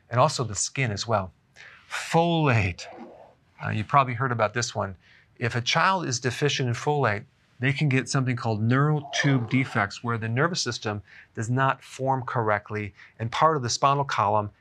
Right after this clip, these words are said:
is exposed. This is such an easy thing to fix. And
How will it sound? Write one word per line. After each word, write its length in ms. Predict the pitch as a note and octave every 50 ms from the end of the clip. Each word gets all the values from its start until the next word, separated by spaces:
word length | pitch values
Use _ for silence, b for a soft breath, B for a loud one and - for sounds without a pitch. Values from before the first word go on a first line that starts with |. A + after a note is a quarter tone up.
| _ _
is 160 | A#2 G#2+ G#2+
exposed. 880 | A2+ - - - - - _ B2 B2 A#2+ G#2 F2+ F2 - - - - - b b b b b b b b
This 160 | C3+ B2+ -
is 100 | D3+ C3+
such 520 | - - - - - - D#3+ E3 - - -
an 160 | D3+ D3 D3 D3+
easy 560 | D3 D3 D#3+ D#3+ C3+ B2+ C#3+ C#3 C3 B2 A#2+
thing 260 | B2 - C3 B2+ B2
to 120 | B2 - B2
fix. 580 | - - - G3+ D#3+ B2 - - - - - b b b b b b b b b b _
And 280 | C3+ C3+ C3+ C3+ C3+